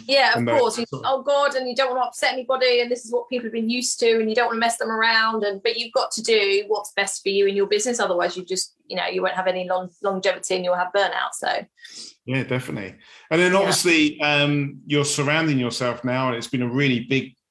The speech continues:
Speaker 2: um, uh, TikTok's been really big for you, but it's not been very long that you've been on there. I mean,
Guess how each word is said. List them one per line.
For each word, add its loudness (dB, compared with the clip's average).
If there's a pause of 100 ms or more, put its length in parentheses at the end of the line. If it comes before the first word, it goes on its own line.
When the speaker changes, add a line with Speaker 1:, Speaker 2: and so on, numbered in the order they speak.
Speaker 2:
um, -2 (760)
uh, -4
TikTok's -2
been 0
really 0
big 0
for -4
you, 0
but -2
it's -6
not -2
been 2
very 2
long 0
that 0
you've -2
been 0
on 0
there. 0
I -2
mean, 0